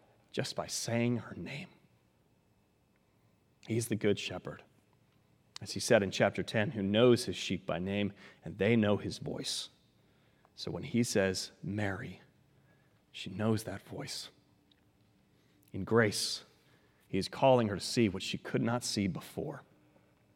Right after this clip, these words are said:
And he doesn't rebuke her for her lack of faith. He does not expect her, why she didn't expect this to happen, because after all, he hadn't made it a secret what he would do.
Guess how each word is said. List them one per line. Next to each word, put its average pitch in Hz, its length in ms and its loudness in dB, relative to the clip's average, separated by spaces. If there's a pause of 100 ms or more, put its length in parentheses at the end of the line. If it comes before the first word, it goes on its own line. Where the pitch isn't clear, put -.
(680)
And 117 100 -14
he 107 120 -12
doesn't 120 320 0
rebuke 107 380 -2
her - 240 -6 (600)
for - 120 -18
her 104 120 -14
lack 95 240 2
of - 80 -14
faith. - 460 -10 (840)
He 113 80 4
does 147 260 10
not 180 280 10
expect - 440 6
her, 120 240 8 (260)
why 165 200 12
she 233 160 6
didn't 226 220 8
expect - 480 8
this 147 180 4
to 107 80 0
happen, 107 340 4
because 156 220 10
after 190 320 12
all, 233 140 12
he 185 180 6
hadn't 240 260 2
made 233 200 8
it 170 120 6
a 135 40 4
secret 131 580 4
what 139 160 8
he 196 140 4
would 156 200 6
do. 202 360 6